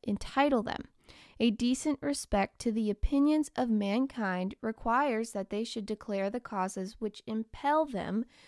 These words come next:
to the separation. We hold these truths to be self-evident, that all men are created equal, that they are endowed by their Creator with certain unalienable rights, that among these are life,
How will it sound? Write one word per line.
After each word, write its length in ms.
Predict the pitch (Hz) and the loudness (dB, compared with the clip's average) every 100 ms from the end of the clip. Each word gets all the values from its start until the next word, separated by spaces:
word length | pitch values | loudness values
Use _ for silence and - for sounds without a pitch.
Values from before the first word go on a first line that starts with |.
| - - | -20 -4
to 280 | 254 262 254 | 0 2 2
the 140 | 247 | 0
separation. 880 | - 190 - 185 196 185 - - - _ - - _ _ _ | 0 -2 0 0 2 0 -4 -8 -10 _ -20 -20 _ _ _
We 260 | - 240 302 | -2 2 2
hold 460 | 320 269 269 262 | 0 2 2 0
these 280 | 254 262 269 | -4 -4 -4
truths 440 | - 208 190 190 - | -8 -4 -4 -4 -10
to 100 | 208 | -8
be 180 | 214 | -6
self-evident, 1160 | 208 - 233 240 254 - - 214 208 185 - - - - _ | -6 -4 0 0 0 -8 -10 -6 -6 -6 -8 -12 -18 -20 _
that 140 | - 226 | 2 6
all 260 | - 262 | 8 8
men 300 | 302 269 254 | 8 4 2
are 160 | - 208 | 2 -2
created 500 | - 214 202 226 233 - | -2 -2 0 0 -4 -6
equal, 420 | 214 - 113 - _ _ | -8 -8 -10 -12 _ _
that 160 | 233 233 | -4 -2
they 180 | 247 240 | 0 0
are 140 | 233 | -2
endowed 540 | 220 214 220 240 262 | -4 -2 -2 -2 -4
by 160 | 226 202 | -4 -4
their 180 | 202 190 | -4 -6
Creator 540 | - 220 226 240 262 | -4 -2 0 0 -2
with 180 | 240 202 | -4 -6
certain 460 | - 277 294 302 294 | -6 -8 -4 -4 -4
unalienable 920 | 220 - - 254 262 262 254 262 - | -6 -6 -4 0 2 2 2 0 0
rights, 480 | 214 190 - - - _ _ _ _ | 0 -2 -2 -12 -18 _ _ _ _
that 180 | 226 240 | 2 4
among 380 | 233 233 285 285 | 4 4 4 2
these 300 | 294 302 - | 0 -2 -2
are 180 | 226 208 | 0 0
life, 600 | 196 180 185 285 - | 0 2 2 0 -8